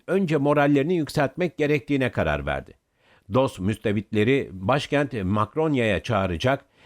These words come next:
Demir Pençe Sarayı'nda ağırlayarak gönüllerini hoş edecek, "Arkanızdayım" mesajı verecekti. Dediğini de yaptı.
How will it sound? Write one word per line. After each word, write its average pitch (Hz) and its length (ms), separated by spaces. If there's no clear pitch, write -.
Demir 156 320
Pençe 151 360
Sarayı'nda 123 560
ağırlayarak 110 720
gönüllerini 135 600
hoş 135 320
edecek, 107 460
"Arkanızdayım" 120 800
mesajı 131 420
verecekti. 87 560
Dediğini 85 380
de 120 40
yaptı. 82 400